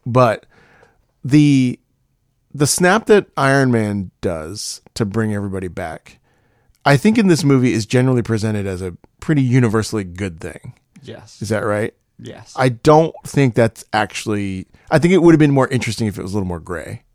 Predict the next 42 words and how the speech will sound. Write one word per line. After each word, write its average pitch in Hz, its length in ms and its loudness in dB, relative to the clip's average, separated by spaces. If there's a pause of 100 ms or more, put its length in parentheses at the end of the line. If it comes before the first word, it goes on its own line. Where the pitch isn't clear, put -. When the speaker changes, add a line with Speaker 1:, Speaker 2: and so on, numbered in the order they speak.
Speaker 2:
Mm-hmm. 107 280 -10 (280)
Speaker 1:
Because 139 720 2 (600)
there 156 220 6
are 156 140 6
so 165 360 4
many 175 300 2
consequences 110 1040 -2
about 101 680 -4 (720)
bringing 123 340 2
people 110 280 -2
back 98 480 -4 (140)
after 110 260 -6
five 98 320 -4
years 92 420 -8
that 107 100 -4
I 117 80 0
think 131 200 -6
would 127 80 -2
be 117 100 -4
super 175 580 2
interesting 123 540 -2
to 95 480 -6
explore. 107 580 -4 (320)
And 123 140 0
I 123 80 4
know 147 160 6
people 156 160 4
are 139 80 4
saying, 131 220 0
like, 101 160 -4
maybe 104 280 -4
they're 113 120 -4
going 107 240 -4
to 120 180 -2
in 110 60 0
these 98 160 -4
other 98 160 -8
movies 101 260 -6
coming 107 240 -6
up, 123 200 -4
although 101 260 -4
I, 101 80 -6